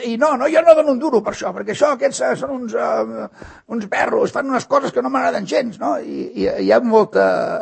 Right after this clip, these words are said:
eh, una mica, una mica això, no? Eh, ens costa una mica, eh, fer més país i, i, i, i recolzar les coses que tenim, no? També a vegades.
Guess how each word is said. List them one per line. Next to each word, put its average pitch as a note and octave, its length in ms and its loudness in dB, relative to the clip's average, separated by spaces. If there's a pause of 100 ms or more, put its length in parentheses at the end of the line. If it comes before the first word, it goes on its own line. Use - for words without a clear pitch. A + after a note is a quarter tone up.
eh, D#3 540 -8
una - 260 -12
mica, F2+ 480 -4
una A#1+ 160 -8
mica - 240 -8
això, - 300 -8
no? D3+ 240 -12 (160)
Eh, B2 280 -10
ens - 140 -14
costa G#3 280 -4
una F#3 120 -4
mica, E3+ 320 -8 (460)
eh, D3+ 760 -6 (560)
fer F3+ 120 -2
més E3+ 180 -6
país F3+ 520 -6
i, - 60 -8
i, D#3 460 -14
i, D#3+ 920 -16
i E3+ 80 -4
recolzar F#3 420 2
les G#3 200 2
coses F#3 280 -2
que F3+ 140 -4
tenim, F3+ 400 -4
no? F#3 320 -12
També - 240 -10
a E3+ 80 -8
vegades. E3 380 -10